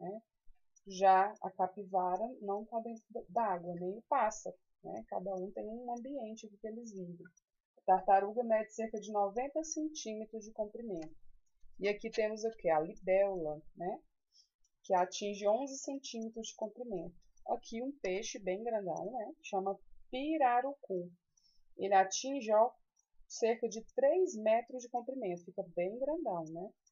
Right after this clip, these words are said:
Comparado ao camarão, que tem oito centímetros, né? É bem pequeno. Diante aí do pirarucu, um peixe da, da, da Amazônia,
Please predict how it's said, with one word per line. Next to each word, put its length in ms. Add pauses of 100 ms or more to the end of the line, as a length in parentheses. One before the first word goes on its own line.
(260)
Comparado 560
ao 80
camarão, 560
que 120
tem 100
oito 360
centímetros, 920
né? 140 (340)
É 240
bem 240
pequeno. 580 (720)
Diante 520
aí 200
do 160 (120)
pirarucu, 1000 (840)
um 160
peixe 580 (920)
da, 320
da, 340
da 320
Amazônia, 640